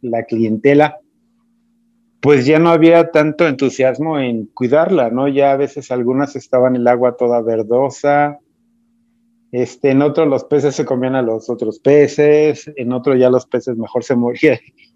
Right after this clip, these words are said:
y se iban al fondo. Entonces ya no tenía tanta paciencia para, para tener los dos, los dos o los tres negocios, que era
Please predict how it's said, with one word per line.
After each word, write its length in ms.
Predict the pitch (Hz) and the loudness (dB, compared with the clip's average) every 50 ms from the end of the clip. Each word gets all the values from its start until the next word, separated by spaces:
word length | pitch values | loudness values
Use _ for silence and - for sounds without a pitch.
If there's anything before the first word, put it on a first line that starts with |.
| _ - | _ -6
y 120 | - 123 | -4 -2
se 120 | - 143 | 2 4
iban 220 | 139 131 131 123 117 | 4 4 4 2 0
al 120 | 110 104 | -2 -4
fondo. 760 | - - 139 143 147 151 151 151 143 156 156 160 156 - _ _ _ _ _ _ _ _ _ _ _ | -4 -2 0 0 0 0 -2 0 0 0 0 0 -2 -6 _ _ _ _ _ _ _ _ _ _ _
Entonces 420 | - - 151 143 175 180 160 151 | -4 -2 -2 0 0 -2 -2 -2
ya 160 | 139 156 156 160 | 0 0 0 2
no 240 | 160 165 170 165 | 0 0 -2 -4
tenía 580 | 165 170 160 151 151 151 156 156 156 156 151 - | -4 -4 -4 -2 0 0 0 0 -2 -4 -4 -6
tanta 440 | - 143 139 143 139 143 160 - - | -6 -6 -6 -4 -4 -4 -4 -2 -2
paciencia 680 | 139 131 131 - - 123 127 131 127 - 151 143 135 | -4 -4 -4 -4 -4 -4 -4 -4 -2 -2 -2 -2 -2
para, 560 | - 120 113 110 113 113 110 107 104 101 101 _ _ _ _ _ _ _ _ _ _ _ _ _ _ _ _ _ _ _ _ _ _ _ _ _ _ _ _ _ _ _ | -2 -4 -2 -2 -2 -4 -4 -6 -10 -12 -14 _ _ _ _ _ _ _ _ _ _ _ _ _ _ _ _ _ _ _ _ _ _ _ _ _ _ _ _ _ _ _
para 220 | - 123 139 139 | 0 2 2 2
tener 280 | - 151 143 156 175 175 | 2 2 4 4 4 4
los 280 | 180 180 175 147 123 123 | 4 4 4 2 2 2
dos, 340 | 160 160 160 143 151 156 | 2 2 2 0 -2 -4
los 280 | 156 139 139 139 131 123 | -2 0 0 0 0 0
dos 280 | 131 175 208 226 214 - | 0 0 0 0 0 -2
o 60 | 233 | -2
los 180 | 175 143 - | 0 -2 -2
tres 220 | - 139 147 143 127 | -2 -2 -2 0 -2
negocios, 680 | 123 113 104 120 151 165 156 - 113 101 - _ _ _ _ _ _ _ _ _ _ | -4 -6 -4 -4 -4 -4 -6 -8 -12 -12 -12 _ _ _ _ _ _ _ _ _ _
que 240 | - 113 120 127 139 | -2 2 4 4 6
era 400 | 147 175 175 175 180 180 - | 6 6 4 2 0 -4 -8